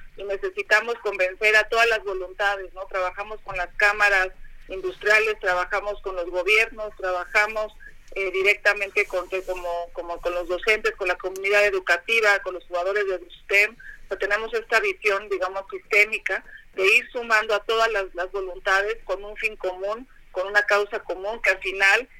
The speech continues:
es que, eh, tengamos talento para, para,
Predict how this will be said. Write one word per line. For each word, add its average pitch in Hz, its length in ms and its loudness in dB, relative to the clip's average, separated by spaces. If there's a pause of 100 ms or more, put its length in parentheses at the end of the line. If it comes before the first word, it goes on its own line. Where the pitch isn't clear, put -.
(220)
es 196 120 4 (120)
que, 208 400 4
eh, 190 200 2
tengamos 202 460 -2
talento 208 580 2
para, 170 580 2
para, 175 340 2